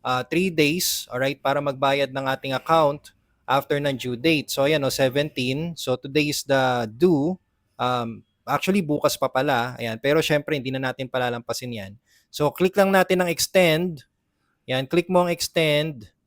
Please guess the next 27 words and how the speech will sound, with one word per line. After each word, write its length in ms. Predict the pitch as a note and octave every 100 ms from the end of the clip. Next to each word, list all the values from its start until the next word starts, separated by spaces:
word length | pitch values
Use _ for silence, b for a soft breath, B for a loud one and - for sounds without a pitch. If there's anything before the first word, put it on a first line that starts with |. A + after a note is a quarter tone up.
| _ _ _ -
And 320 | E3 F3+ F3
ayan 240 | D3+ D#3 D#3+
ang 80 |
subscription. 1040 | C#3+ C#3 - A#2+ A2+ - D3 C#3+ C3 G2+ F#2 _
Alright, 480 | A2+ G#2+ A#2+ C#3+ -
so 320 | - B2+ B2 A#2+
pili 240 | D3+ E3 F3
lang 160 | F3+
kayo 320 | G#3 G3+ F#3+
kung 160 | E3+ D#3
ano 80 | D3+
gusto 240 | D#3 -
ninyo. 480 | F3+ G3 F3 E3 F#3 _ -
Yung 160 | A#2+ A#2+ -
two 240 | D#3 D#3
crunchy 480 | - C#3 C#3 - C3
seaweed 480 | - C3 B2 C3 -
chips 240 | B2+ -
original, 640 | A#2+ A#2+ A2+ B2+ A2 G2+ G2
yan. 400 | G2 F#2+ F#2 G#2+ _ _ _ _
Ah, 240 | A2 A2+ A2
buy 240 | A2+ F3+
now 160 | G3+ G3+
natin. 560 | F#3+ E3+ D3 D#3+ F#3
Okay, 280 | D3 A#2+ C3
buy 200 | A#2+ D3+ F3
now. 360 | B2+ C3 F3+